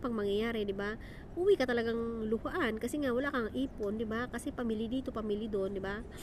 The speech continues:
At isa pa, guys, yung, isa pa dito is yung sobrang nating malambot ang ating puso.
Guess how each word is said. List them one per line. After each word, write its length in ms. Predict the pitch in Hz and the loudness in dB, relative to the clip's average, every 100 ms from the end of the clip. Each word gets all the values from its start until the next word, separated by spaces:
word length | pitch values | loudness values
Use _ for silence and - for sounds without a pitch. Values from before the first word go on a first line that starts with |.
| - - - - - - | -10 -12 -12 -14 -12 -10
At 80 | 262 | -6
isa 160 | 285 | -6
pa, 160 | 311 262 | -4 -2
guys, 240 | 233 233 247 | 0 0 0
yung, 240 | 233 226 240 | -2 -2 -2
isa 160 | 262 | -4
pa 80 | 240 | -2
dito 240 | 226 220 | -2 0
is 160 | 214 220 233 | 0 0 0
yung 320 | 220 214 220 - - - - - - - | -2 -2 -8 -12 -12 -12 -12 -12 -14 -4
sobrang 320 | 240 233 247 | 0 2 2
nating 160 | 240 240 | 2 2
malambot 400 | 240 226 214 220 | 2 2 0 -2
ang 160 | 208 214 | -2 -2
ating 240 | 220 202 | -2 0
puso. 400 | 185 185 202 | -2 -2 -2